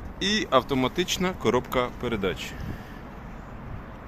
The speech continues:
Ось стан по кузову. На свої роки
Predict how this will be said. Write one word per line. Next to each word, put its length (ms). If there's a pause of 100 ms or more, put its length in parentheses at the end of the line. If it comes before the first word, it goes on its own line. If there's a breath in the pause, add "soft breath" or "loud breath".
(1800)
Ось 260
стан 400
по 120
кузову. 480 (2000 loud breath)
На 140
свої 400
роки 460